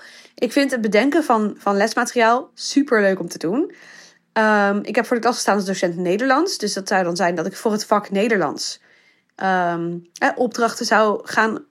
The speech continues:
bedenken bij teksten of, eh, ehm, nou, allerlei vaardigheden bij Nederlands. Doet er verder niet toe.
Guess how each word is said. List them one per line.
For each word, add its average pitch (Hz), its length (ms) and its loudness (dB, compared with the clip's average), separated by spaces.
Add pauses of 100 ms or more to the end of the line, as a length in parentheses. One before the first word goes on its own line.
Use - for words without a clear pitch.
(120)
bedenken 214 560 0
bij 160 200 0
teksten 214 720 -2
of, 180 320 -2
eh, 170 200 0 (480)
ehm, 170 500 -4 (120)
nou, 165 240 -4
allerlei 202 380 0
vaardigheden 202 720 0
bij 202 100 2
Nederlands. 202 360 0
Doet 233 140 0
er 320 60 4
verder 254 180 4
niet 247 100 -4
toe. 294 280 0